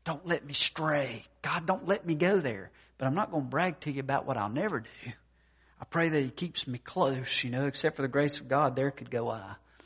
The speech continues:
Martin Luther, uh, the Protestant reformer, as God was using him in a mighty way, he got more attention than he was comfortable with. Matter of fact, he got so much attention that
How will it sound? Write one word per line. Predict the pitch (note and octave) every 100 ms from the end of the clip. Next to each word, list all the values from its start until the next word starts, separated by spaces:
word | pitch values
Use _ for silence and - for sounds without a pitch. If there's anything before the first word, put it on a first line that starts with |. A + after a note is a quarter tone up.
| - - -
Martin | D#3+ E3+ D3 C#3
Luther, | D3 E3+ C#3+ B2+ A#2+ - - - _
uh, | B2+
the | B2+
Protestant | - D3+ D3 - -
reformer, | B2 - D3+ C#3 A#2+ G#2+ - _ _ _ _ _ _ _ _ _ -
as | C#3+
God | - D3 D3+ C3
was | B2 C3
using | E3 C#3+ C3+
him | B2 C3+ C3
in | B2+
a | B2
mighty | C3 C3 B2+
way, | B2+ C3 B2+ A#2+ - - - - _ -
he | D3
got | E3+ -
more | E3 D3
attention | C3+ F#3 F3 - C3
than | B2
he | D3
was | D3+ A#2
comfortable | - F3 E3+ C3+ B2 A#2+
with. | A#2 A#2 A#2 - - - _ - - -
Matter | D#3
of | D3
fact, | E3+ D#3+
he | D3
got | D3+ -
so | - E3+
much | D3+ D3 -
attention | C3+ D#3 D3 D#3 C#3
that | A#2+